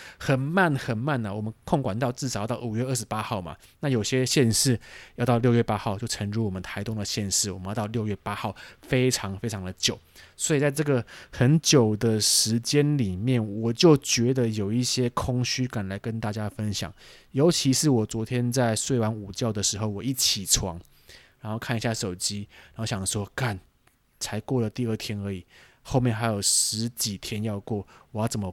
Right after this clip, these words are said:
过活这些后面的日子啊？我就很空虚、很焦虑哦。然后那时候我就想说，好，那我先来冥想，来思考一下我自己为什么会有这样的想法，很正向哈，我还冥想欸。然后我就稍微想一下，思考一下这样子。后来我稍微分析一下这一种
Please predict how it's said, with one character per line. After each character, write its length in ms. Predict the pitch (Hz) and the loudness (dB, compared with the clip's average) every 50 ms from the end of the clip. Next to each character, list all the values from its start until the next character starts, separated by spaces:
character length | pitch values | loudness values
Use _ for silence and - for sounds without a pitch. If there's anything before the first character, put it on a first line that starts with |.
| - | -2
过 160 | - 143 127 | 2 2 2
活 160 | 123 - 101 98 | 2 2 -4 -6
这 140 | - - | -6 -6
些 180 | 107 - 107 101 | -4 -4 -4 -4
后 140 | - - 117 | -4 -4 -2
面 120 | 113 110 | -2 0
的 120 | 104 104 101 | -2 -2 0
日 240 | 107 127 156 131 | 4 6 6 6
子 140 | 104 - 107 | 4 2 -2
啊？ 120 | 90 85 - - - - - - - _ | -4 -6 -10 -14 -20 -20 -20 -20 -12 _
我 80 | 131 | -2
就 80 | 127 147 | 0 2
很 140 | 135 123 113 | 2 2 2
空 200 | - 131 123 123 | 2 2 2 2
虚、 120 | 123 139 127 | 2 2 2
很 160 | 127 110 104 | 2 2 2
焦 180 | - 120 120 | 2 4 4
虑 160 | 123 120 113 101 | 4 4 4 2
哦。 120 | 98 98 - _ _ - - - _ _ | 0 -2 -6 _ _ -20 -20 -20 _ _
然 100 | _ 113 | _ -4
后 60 | 117 131 | 0 0
那 100 | 135 123 | 0 0
时 100 | - 135 | 2 2
候 60 | 120 | 0
我 60 | 110 | 0
就 40 | 107 | 0
想 140 | 107 95 95 | -2 -4 -4
说， 240 | 110 110 110 110 - _ - _ | -2 -2 -4 -4 -8 _ -20 _
好， 220 | - - - - | -10 -8 -8 -4
那 140 | 101 131 127 | -2 -2 -2
我 80 | 107 98 | 0 -2
先 180 | - - 113 | -2 -2 -2
来 200 | 113 110 104 104 | -2 -2 -4 -4
冥 260 | 104 104 104 104 113 113 | -4 -4 -2 -2 -2 0
想， 240 | - 123 98 90 | -2 -2 -2 -4
来 120 | 90 95 98 | -4 -4 -2
思 200 | - - - 151 | 0 0 2 2
考 240 | 104 127 120 107 107 | 2 2 2 0 2
一 20 | |
下 200 | - 143 127 107 - - - - - - - | 2 2 2 2 0 -6 -16 -20 -20 -12 -10
我 80 | 113 | -8
自 100 | - - | -6 -4
己 140 | 131 120 110 | -4 -2 0
为 100 | 127 131 | 0 0
什 100 | 113 - | 0 -2
么 80 | 98 92 | -4 -4
会 60 | 123 | -4
有 80 | 110 101 | -4 -2
这 100 | - 113 | -4 -4
样 60 | 110 | -4
的 60 | 107 | -4
想 200 | - 98 98 101 | -6 -6 -8 -8
法， 140 | - 98 87 - | -6 -8 -8 -6
很 100 | - 113 | -4 2
正 140 | 117 156 147 | 4 6 6
向 160 | 131 156 127 | 6 6 4
哈， 80 | 127 117 | 4 2
我 100 | 104 101 | -2 -2
还 160 | 101 117 123 | 0 0 0
冥 160 | 117 117 120 | 2 2 2
想 240 | 127 123 - 92 82 | 2 0 -2 -4 -6
欸。 140 | 71 - - - - - - _ | -10 -14 -18 -20 -20 -20 -18 _
然 100 | - 120 | -4 -2
后 60 | 117 | 0
我 40 | 110 | 2
就 120 | 110 120 | 2 2
稍 120 | - 127 120 | 2 2 0
微 160 | 107 107 110 - - _ - _ - | 0 -2 -4 -6 -14 _ -20 _ -8
想 220 | - - 117 101 | -6 -4 -4 -2
一 40 | 101 | -2
下， 220 | - 127 110 98 - - - _ | -2 -2 -4 -4 -8 -16 -12 _
思 200 | - - 139 131 | -2 -2 0 0
考 200 | - 117 101 101 | 0 -2 -2 -2
一 40 | |
下 140 | 98 123 107 | -2 -4 -4
这 80 | 104 113 | -4 -4
样 120 | 107 104 | -4 -4
子。 180 | 101 - 92 - - - - - - - _ | -6 -8 -12 -14 -18 -20 -20 -20 -20 -12 _
后 120 | - 175 | 2 4
来 20 | |
我 220 | 156 127 117 120 127 | 4 4 4 2 0
稍 160 | - - 156 | 0 2 2
微 80 | 143 135 | 2 2
分 200 | - 151 143 139 | 2 2 2 2
析 100 | 127 - | 2 2
一 20 | |
下 100 | 143 127 | 0 0
这 180 | 127 - 147 143 | 0 2 0 0
一 60 | 135 | 2
种 260 | - 123 101 92 95 | 0 -2 -2 -4 -8